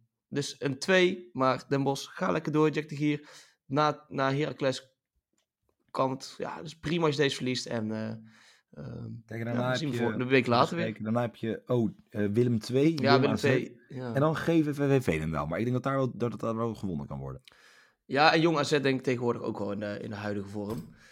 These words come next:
Speaker 1: Eh, Willem twee, uit is het, geloof ik, hè? Is wel, volgens mij is het uitvak is
Speaker 2: Willem
Speaker 1: wel
Speaker 2: twee uit,
Speaker 1: uitverkocht.
Speaker 2: ja.
Speaker 1: Zeshonderd kaarten.
Speaker 2: Oh,
Speaker 1: Maar,
Speaker 2: nou.
Speaker 1: eh,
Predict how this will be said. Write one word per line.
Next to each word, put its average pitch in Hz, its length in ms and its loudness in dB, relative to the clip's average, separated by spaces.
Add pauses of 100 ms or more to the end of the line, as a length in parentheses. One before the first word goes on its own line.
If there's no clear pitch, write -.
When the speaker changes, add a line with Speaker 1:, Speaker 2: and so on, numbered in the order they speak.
(200)
Speaker 1:
Eh, 123 280 0
Willem 135 240 0
twee, 160 520 6 (140)
uit 165 220 8
is 131 80 0
het, 123 100 -6
geloof 123 320 2
ik, 120 80 -6
hè? 113 80 -2
Is 98 100 -6
wel, - 160 -2 (520)
volgens - 200 -20
mij 175 100 -6
is 160 60 -4
het - 100 -10
uitvak 180 280 -2
is 78 80 -8
Speaker 2:
Willem 139 140 6
Speaker 1:
wel - 100 0
Speaker 2:
twee 135 120 2
uit, 135 80 2
Speaker 1:
uitverkocht. 139 500 -2
Speaker 2:
ja. 123 80 -6
Speaker 1:
Zeshonderd 170 360 -4
kaarten. 165 400 -2 (300)
Speaker 2:
Oh, 135 200 -4
Speaker 1:
Maar, 135 380 4
Speaker 2:
nou. 131 580 4
Speaker 1:
eh, 123 40 -16